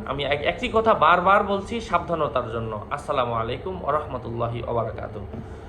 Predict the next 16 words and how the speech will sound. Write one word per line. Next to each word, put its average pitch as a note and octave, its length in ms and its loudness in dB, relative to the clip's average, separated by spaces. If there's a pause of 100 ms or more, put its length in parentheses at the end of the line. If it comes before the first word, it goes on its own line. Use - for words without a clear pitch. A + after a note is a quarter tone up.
(240)
যারা C#3+ 180 6
বোঝে F3+ 300 2
না, G#3+ 240 4 (560)
গার্মেন্টসে D3+ 440 0
চাকরি F3 280 -2
করে, D3+ 420 0 (340)
লেখাপড়া D#3 380 4
বেশি D3 240 0
করে C#3+ 240 4
নাই, F#3 240 0
মোবাইল F3+ 380 4
কিনে G3+ 260 -2
একটা G#3 280 0
Facebook F#3 260 -2
খোলে, A#3 300 0 (100)
আর D3 100 -2